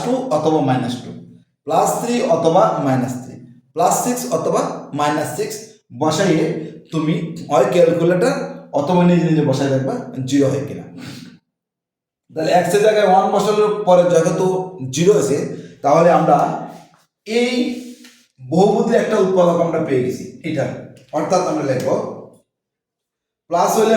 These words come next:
মাইনাস হবে, এক্স মাইনাস ওয়ান। যদি এটা প্লাস হয় তাহলে আমরা মাইনাস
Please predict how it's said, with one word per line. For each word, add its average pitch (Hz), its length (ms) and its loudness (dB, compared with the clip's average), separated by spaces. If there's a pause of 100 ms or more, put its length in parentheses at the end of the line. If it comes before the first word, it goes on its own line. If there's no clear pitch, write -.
(100)
মাইনাস 165 280 2 (100)
হবে, - 180 -4 (680)
এক্স - 200 0 (200)
মাইনাস 131 420 0 (160)
ওয়ান। 113 200 -10 (1300)
যদি 170 200 0
এটা 208 200 4
প্লাস 190 200 2 (100)
হয় 247 200 4
তাহলে 180 260 4 (100)
আমরা 180 220 0
মাইনাস 170 240 2